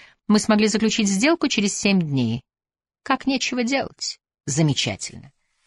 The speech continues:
Подобострастно улыбающийся официант принёс им заказ и наполнил бокал Данроса.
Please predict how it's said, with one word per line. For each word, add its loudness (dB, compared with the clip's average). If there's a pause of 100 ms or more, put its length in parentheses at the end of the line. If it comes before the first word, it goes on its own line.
(180)
Подобострастно 2
улыбающийся 2
официант 0
принёс 0
им 0
заказ 0
и -2
наполнил 0
бокал 0
Данроса. -4